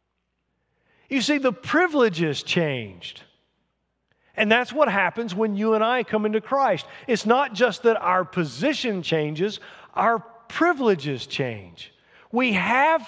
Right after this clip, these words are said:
things in Christ that we did not have without him. And he's going to spend the rest of these verses, just this volcanic explosion of trying to communicate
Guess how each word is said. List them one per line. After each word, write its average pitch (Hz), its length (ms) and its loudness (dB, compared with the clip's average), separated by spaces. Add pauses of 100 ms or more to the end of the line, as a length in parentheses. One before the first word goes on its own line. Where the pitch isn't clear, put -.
things 208 340 0
in 196 140 -2
Christ 175 680 -2 (280)
that 220 160 4
we 220 180 2
did 208 500 0
not 175 280 0
have 131 580 -6 (340)
without 139 440 -8
him. 92 260 -14 (920)
And 202 120 2
he's 247 180 0
going 262 300 2
to 208 80 -2
spend 233 400 0
the 190 80 4
rest 226 500 0
of 233 160 0
these 214 300 -2
verses, 160 760 -2 (640)
just 240 480 0
this 196 280 0
volcanic 196 840 0
explosion 196 1040 -2 (260)
of 196 220 4
trying 226 540 -2
to 196 120 -4
communicate 180 1000 0